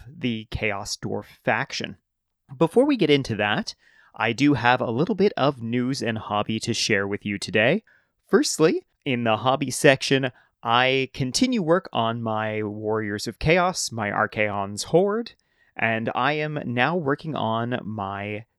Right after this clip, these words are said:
Chosen Chaos Warriors. This is twelve Chaos Warriors with halberds, and I have been doing each of the Chaos Warriors and Knights units in a slightly different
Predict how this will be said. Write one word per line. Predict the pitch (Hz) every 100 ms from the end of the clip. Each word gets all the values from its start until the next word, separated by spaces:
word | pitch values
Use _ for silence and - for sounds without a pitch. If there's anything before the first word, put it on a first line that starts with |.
| _ -
Chosen | - 175 180 175 170 175 -
Chaos | - 104 101 101 104 -
Warriors. | 107 123 123 104 73 - -
This | 120 -
is | 113 104 -
twelve | - 226 226
Chaos | - 135 113 -
Warriors | 107 104 104 -
with | 101
halberds, | - 117 123 127 123 123 - _ _ _ _
and | 123 120 117 123 123 - _
I | 117 180
have | 214 185
been | 170 127
doing | 127 123 127 127 120 _ _
each | 196 220 - -
of | 131 127
the | 127 123
Chaos | - 113 104 104 -
Warriors | 113 107 110 107 107 104
and | - 101 101
Knights | 113 113 - -
units | 104 101 104 - - - _ - _ _ _
in | 190 180
a | 143
slightly | 127 - 226 143
different | 127 117 113 104